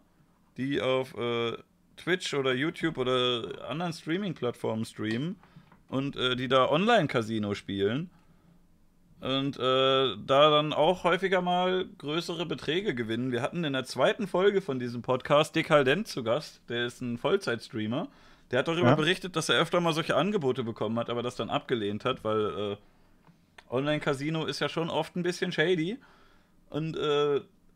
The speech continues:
Speaker 1: man weiß nicht so ganz, ob's da mit rechten Dingen zugeht. Und jetzt gibt's aktuell wieder einen großen Fall, dass, äh, große, dass ein großer Streamer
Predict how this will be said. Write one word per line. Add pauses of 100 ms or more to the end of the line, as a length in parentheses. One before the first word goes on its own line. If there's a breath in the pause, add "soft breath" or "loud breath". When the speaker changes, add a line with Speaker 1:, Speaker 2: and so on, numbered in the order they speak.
Speaker 1:
man
weiß
nicht
so
ganz,
ob's
da
mit
rechten
Dingen
zugeht.
Und
jetzt
gibt's
aktuell
wieder
einen
großen
Fall,
dass,
äh, (160)
große, (540)
dass
ein
großer
Streamer